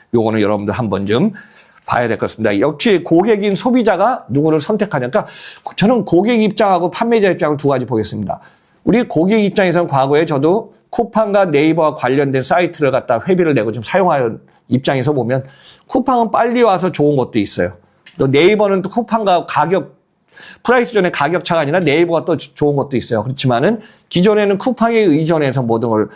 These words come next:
구매했던 고객 입장에선 네이버나 G마켓이나 이런 이커머스의 다양한 기업들을 선택할 수 있는 좋은, 어, 기회가 늘어날 것이고요.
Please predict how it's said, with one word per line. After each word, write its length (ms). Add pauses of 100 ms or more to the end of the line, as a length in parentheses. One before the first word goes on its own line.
(120)
구매했던 600 (120)
고객 300
입장에선 680 (220)
네이버나 880
G마켓이나 720
이런 300
이커머스의 540
다양한 380
기업들을 280
선택할 380
수 100
있는 240 (280)
좋은, 500 (640)
어, 200 (260)
기회가 360
늘어날 300
것이고요. 580